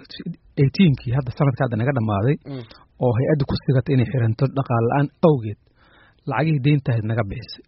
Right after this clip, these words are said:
Speaker 1: Aad horta ugu mahad celinayaa. Eh, dhinaca kaleeto way jiraan dad shakhsiyaada oo,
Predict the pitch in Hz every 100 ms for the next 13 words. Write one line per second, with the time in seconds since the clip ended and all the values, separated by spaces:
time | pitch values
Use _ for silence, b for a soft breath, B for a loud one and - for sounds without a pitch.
0 | _ - 123 117 - 117 113 110 92 117
1 | 120 127 135 135 B B B B B 143
2 | 135 - 185 143 143 156 151 - 156 156
3 | 135 147 135 151 - 147 - 143 151 151
4 | 156 156 - 117 113